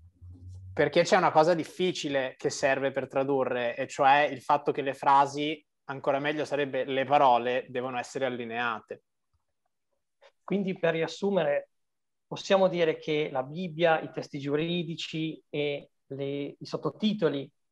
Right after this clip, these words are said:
Speaker 2: sono, eh, tutti delle traduzioni che hanno dei problemi, hanno dei bias, delle constraint che abbiamo,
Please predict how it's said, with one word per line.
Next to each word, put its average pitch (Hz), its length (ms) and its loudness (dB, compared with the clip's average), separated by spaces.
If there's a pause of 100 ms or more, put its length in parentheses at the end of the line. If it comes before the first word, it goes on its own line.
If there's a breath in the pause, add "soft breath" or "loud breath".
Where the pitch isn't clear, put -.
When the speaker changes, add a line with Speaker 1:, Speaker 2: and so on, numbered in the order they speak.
(220)
Speaker 2:
sono, 147 720 4 (500)
eh, 139 500 2 (720)
tutti 180 460 -2
delle 147 200 0
traduzioni 147 640 2
che 151 200 -2
hanno 180 400 2
dei 156 240 -2
problemi, 156 720 0
hanno 143 160 2
dei 139 180 -4
bias, 143 640 2
delle 135 180 -2
constraint 143 800 -2
che 135 200 0
abbiamo, 131 680 -2